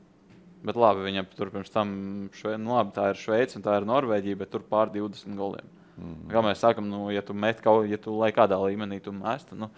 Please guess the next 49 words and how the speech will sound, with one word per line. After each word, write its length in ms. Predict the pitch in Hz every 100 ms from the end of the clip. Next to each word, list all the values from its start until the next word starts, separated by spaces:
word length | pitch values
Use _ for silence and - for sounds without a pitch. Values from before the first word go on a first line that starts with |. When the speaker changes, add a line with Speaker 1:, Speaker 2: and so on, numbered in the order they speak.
| - - -
Speaker 1:
tu 140 | 110
būsi 160 | 107 -
metējis 360 | 110 117 - -
arī 140 | 98 113
augstāk, 320 | 120 104 101
varbūt 280 | 104 104 101
tu 40 |
metīsi 380 | 107 117 107 110
mazāk, 320 | 131 117 104 98
bet, 120 | 98
nu, 140 | 104 107
ir 140 | 104 98 - -
pozitīvi 400 | 120 101 101 95
tas, 160 | 110 -
ka 80 | 107
vismaz 320 | 98 101 95
kaut 300 | 113 104 -
kur 140 | 120 95
tu 80 |
vari 160 | 98 95
dabūt 320 | 95 98 95
to 100 | 98 98
ripu 240 | 98 104
vārtos, 320 | 101 98 98 101
jo 140 | 95 - - - - - - _ -
Latvijas 420 | 104 120 107 -
hokejā, 240 | 123 120 98
cik 160 | - 104
mums 140 | 92
vispār 320 | 131 - 92 90
ir 60 |
tādi 160 | 101 92
spēlētāji, 600 | - 104 107 98 101 95
kas, 140 | 98 - - - - - -
lai 80 | 101
kādā 320 | 131 110 98 101
līmenī 380 | 117 113 101 98
viņi 160 | 95
spēlētu 480 | - 120 107 98 - -
tādi, 340 | 123 101 -
kurus 240 | 107 98
mēs 220 | 101 98 107
reāli 300 | 113 98 98
varam 140 | 95 98
nosaukt 320 | 104 92 -
par 80 | -
snaiperiem? 540 | 95 98 95 - - -
Speaker 2:
Nu 240 | 98 107
jā, 160 | 110